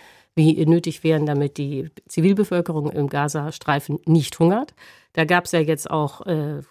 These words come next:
gerade erst letzte Woche ein Urteil vom Internationalen Gerichtshof in Den Haag, äh, wo Israel aufgefordert wurde,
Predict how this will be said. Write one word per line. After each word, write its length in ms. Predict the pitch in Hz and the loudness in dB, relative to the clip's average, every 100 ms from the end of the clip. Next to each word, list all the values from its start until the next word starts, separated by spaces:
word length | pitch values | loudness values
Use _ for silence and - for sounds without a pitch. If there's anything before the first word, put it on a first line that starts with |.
| _ | _
gerade 340 | 135 143 156 | -2 0 0
erst 280 | 135 139 - | -2 -6 -4
letzte 320 | 156 - 147 | -6 -4 -4
Woche 580 | 151 160 170 165 165 170 | -2 -2 -2 -2 -4 -6
ein 200 | - 151 | -6 -2
Urteil 320 | 165 160 165 147 | 0 0 -2 -4
vom 160 | 160 | -2
Internationalen 760 | 165 160 160 151 - 147 143 143 | -2 -2 -2 -2 -2 -2 0 2
Gerichtshof 460 | 156 151 156 143 | 0 0 -4 -6
in 140 | 143 139 | -6 -4
Den 300 | 139 135 139 | -2 0 2
Haag, 520 | 139 175 185 311 - | 2 2 0 -2 -8
äh, 280 | 165 151 139 139 | -6 -6 -6 -8
wo 140 | 147 | -6
Israel 380 | 165 - 147 139 | -8 -6 -6 -4
aufgefordert 600 | 156 - 151 160 151 - | -4 -4 -4 -2 -2 0
wurde, 260 | 151 156 | 0 0